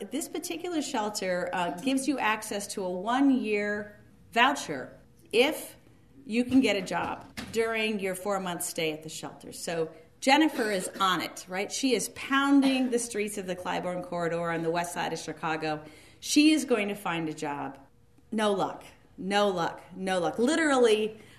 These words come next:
the day before she and the family would have gotten evicted from the shelter, uh, she finally gets a job at Chicago, Chicago, uh, City Custodial Services. And she's so excited about this job. It's one of the few,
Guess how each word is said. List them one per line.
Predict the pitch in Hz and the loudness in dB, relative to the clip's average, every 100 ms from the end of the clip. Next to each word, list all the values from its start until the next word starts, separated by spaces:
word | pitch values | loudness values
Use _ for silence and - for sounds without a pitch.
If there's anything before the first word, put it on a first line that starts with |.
| - | -2
the | 190 | 0
day | 226 311 349 | 2 4 4
before | 320 311 - 247 240 233 | 4 2 6 6 8 6
she | - 254 254 | 2 2 4
and | 254 | 4
the | |
family | 247 220 214 202 | 2 -2 -2 -2
would | 190 | -2
have | 180 185 | -4 -2
gotten | 185 170 | -2 -2
evicted | 170 170 185 180 | -4 -6 -8 -12
from | 165 170 | -10 -6
the | 160 | -6
shelter, | 156 147 143 - - - - - - - - - | -6 -8 -10 -12 -14 -16 -20 -20 -20 -20 -20 -14
uh, | |
she | 165 170 | -12 -6
finally | 170 156 160 147 147 - - | -4 -2 -2 -6 -10 -20 -6
gets | 160 160 | -4 -4
a | |
job | 156 151 143 | -8 -8 -8
at | 139 | -8
Chicago, | 170 151 151 - | -6 -4 -6 -8
Chicago, | - 143 165 156 151 147 143 | -12 -12 -4 -4 -2 -6 -6
uh, | - 147 | -8 -8
City | - 190 160 | -8 -4 -4
Custodial | 160 151 - 156 156 147 | -6 -8 -6 -4 -4 -6
Services. | 165 147 139 - 87 135 | -8 -10 -10 -12 -12 -10
And | 151 156 | -10 -8
she's | - 254 247 240 | -2 0 0 -2
so | - 294 | -10 -10
excited | 294 - 269 254 226 | -10 -6 -2 -2 0
about | 196 175 | -2 -4
this | 165 | -6
job. | - 165 | -4 -4
It's | 165 | -2
one | 240 | -2
of | 240 | 0
the | 214 | -2
few, | - - 254 294 320 339 330 | -8 -10 -2 0 0 -2 -4